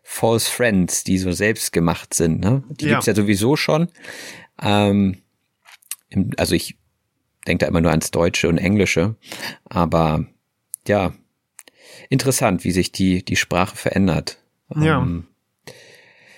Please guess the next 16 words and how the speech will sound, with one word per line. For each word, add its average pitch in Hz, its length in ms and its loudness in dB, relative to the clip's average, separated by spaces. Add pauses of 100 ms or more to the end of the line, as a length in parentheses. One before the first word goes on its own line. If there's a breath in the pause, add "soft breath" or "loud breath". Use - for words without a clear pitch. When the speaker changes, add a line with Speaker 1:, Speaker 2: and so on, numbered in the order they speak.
(420 loud breath)
Speaker 1:
ja, 90 400 0 (200)
ich - 180 0
find's 185 200 2
auf 156 100 -2
jeden 156 120 4
Fall 127 340 0 (400)
schön, - 260 0
dass 127 180 -2
du 123 460 0
hier 117 420 0
Stellung 135 440 0 (520)
zu 104 540 0
meinen 101 260 0
Fragen 127 460 0
genommen 87 320 0
hast. 107 340 -2